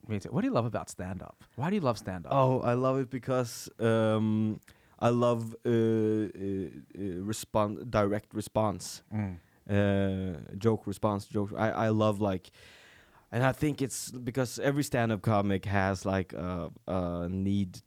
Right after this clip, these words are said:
Speaker 2: to, um, uh, oppmerksomhetsbehov,
Speaker 1: Yeah.
Speaker 2: a need for
Speaker 1: Attention.
Speaker 2: attention. Yeah.
Speaker 1: Yeah.
Speaker 2: And the best w-, uh, and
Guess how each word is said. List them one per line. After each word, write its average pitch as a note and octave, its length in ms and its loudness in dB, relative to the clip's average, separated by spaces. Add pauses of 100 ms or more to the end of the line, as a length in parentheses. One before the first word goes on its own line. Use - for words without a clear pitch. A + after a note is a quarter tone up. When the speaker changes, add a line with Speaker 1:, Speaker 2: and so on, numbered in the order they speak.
Speaker 2:
to, F#2 500 0
um, D2 720 -8 (400)
uh, D#2 320 -6
oppmerksomhetsbehov, A2 1400 0 (160)
Speaker 1:
Yeah. G#2+ 180 0
Speaker 2:
a G#2+ 80 4
need A2 420 2 (100)
for G2+ 400 2
Speaker 1:
Attention. G2 200 -2 (160)
Speaker 2:
attention. A#2+ 280 0
Yeah. G2+ 80 0 (160)
Speaker 1:
Yeah. G2 120 -2 (460)
Speaker 2:
And A#2+ 380 2
the G#2+ 60 0
best A2+ 380 -2
w-, A2 180 2
uh, A2 440 2
and A2 140 0